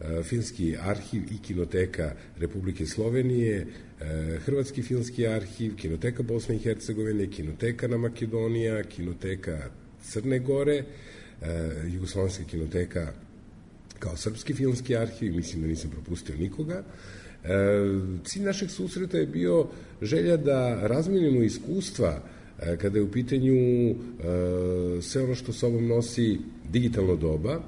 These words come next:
te je i, e, samo ime panela bilo očuvanje filmskog kulturnog nasleđa na teritoriji bivše Jugoslavije, izazovi digitalnih doba, e,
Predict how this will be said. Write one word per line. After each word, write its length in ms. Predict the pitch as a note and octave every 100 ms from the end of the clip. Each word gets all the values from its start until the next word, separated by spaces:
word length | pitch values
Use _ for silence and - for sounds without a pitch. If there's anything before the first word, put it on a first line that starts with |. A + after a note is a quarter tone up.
| - - - - -
te 100 | G#2+
je 420 | G#2 G2+ G2+ G2 - - -
i, 600 | F#2 G2 G2 G2 F#2+ F2+ - E2 F2 F2+ E2+ F2
e, 20 |
samo 260 | E2 A#2+ A#2+
ime 240 | C#3 A2+
panela 380 | G#2+ G2 G#2 F#2+
bilo 540 | D#2+ G2 G2+ F#2 F2+ D2
očuvanje 680 | F2+ - G2+ G#2 A2+ A2+ G2+ F#2 - - -
filmskog 440 | A#2 A2+ - F2+ - -
kulturnog 720 | F#2+ F#2+ - F#2+ F#2 D#2 - - -
nasleđa 840 | F2 F#2 F2+ G#2+ G#2 F2+ E2 C2+ - - - E2
na 280 | F#2 F2
teritoriji 840 | E2 F#2+ E2 E2+ F#2 F2 F2 D#2+ D#2 - -
bivše 260 | F2+ F2 D#2+
Jugoslavije, 720 | D#2 D#2+ - G2+ A2+ A#2+ G#2+
izazovi 460 | G2 F#2 E2 F2 F2
digitalnih 600 | E2+ E2 - F2 D#2+ D#2+
doba, 400 | C2 C2+ B1+ B1
e, 680 | - - - - - -